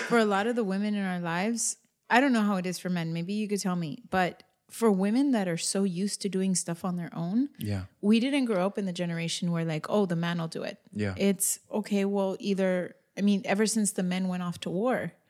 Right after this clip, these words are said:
Speaker 1: okay, well, men were at war, so we'd work. I mean,
Speaker 2: Yeah.
Speaker 1: I'm, I'm talking the generation of women. Um, men are in jail, so we raise the kids.
Speaker 2: Yeah.
Speaker 1: We broke up, so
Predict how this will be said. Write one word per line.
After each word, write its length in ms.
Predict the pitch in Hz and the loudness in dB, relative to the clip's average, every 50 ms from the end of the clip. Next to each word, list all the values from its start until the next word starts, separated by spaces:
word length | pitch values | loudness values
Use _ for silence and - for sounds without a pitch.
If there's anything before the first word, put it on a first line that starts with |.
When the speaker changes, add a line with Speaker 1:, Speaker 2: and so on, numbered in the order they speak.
| _ _ _ _ _ _ _ | _ _ _ _ _ _ _
Speaker 1:
okay, 160 | - 180 160 160 | -6 -4 -4 -2
well, 160 | 151 165 160 | -4 -4 -4
men 220 | 165 170 170 180 | -2 -2 -2 0
were 100 | 190 208 | 0 0
at 140 | 220 233 196 | 0 0 0
war, 240 | 196 190 196 214 196 | 0 0 0 0 0
so 160 | - - 196 | 0 -2 -2
we'd 220 | 202 240 277 247 | 0 0 0 0
work. 380 | 220 185 151 - - - - - - | 0 0 0 -2 -4 -14 -20 -16 -10
I 20 | 147 | -8
mean, 120 | 151 123 | -4 -2
Speaker 2:
Yeah. 140 | 104 98 92 | -2 -2 -2
Speaker 1:
I'm, 80 | - - - - - | -4 -6 -10 -8 -4
I'm 80 | 170 170 | -4 -2
talking 460 | 170 170 175 165 170 202 - - - - | 0 0 -2 -2 -4 -8 -10 -12 -12 -6
the 120 | 175 185 | -6 -4
generation 440 | 170 175 170 170 170 170 170 - 185 175 | -4 -4 -4 -4 -6 -6 -8 -6 -6 -6
of 60 | 170 | -4
women. 280 | 175 170 170 170 175 - - - - - - - - - - _ - - - - | -4 -4 -4 -6 -8 -10 -12 -20 -20 -20 -20 -20 -20 -20 -20 _ -16 -14 -4 0
Um, 240 | 202 196 190 190 185 | 2 4 4 4 4
men 180 | 190 196 202 | 4 2 2
are 60 | 214 | 2
in 120 | 214 220 220 | 2 2 2
jail, 340 | 202 196 196 208 226 247 247 | 4 4 4 4 4 0 0
so 180 | - - 220 202 | -2 -2 -2 0
we 140 | 220 254 | 2 2
raise 220 | 262 247 220 196 185 | 2 4 2 2 0
the 60 | 185 | -4
kids. 460 | - 196 170 135 - - - - - _ - | -4 -4 -4 -4 -6 -8 -10 -10 -10 _ -10
Speaker 2:
Yeah. 220 | 104 101 101 92 - - | -6 -6 -6 -6 -6 -2
Speaker 1:
We 180 | 190 196 208 208 | 2 4 4 4
broke 300 | 185 214 226 226 220 233 | 4 2 0 0 0 0
up, 260 | 233 254 240 - - - - | -2 -2 -2 -4 -12 -10 -6
so 480 | - - 208 202 196 196 190 180 - | -4 0 2 2 2 2 0 -2 -6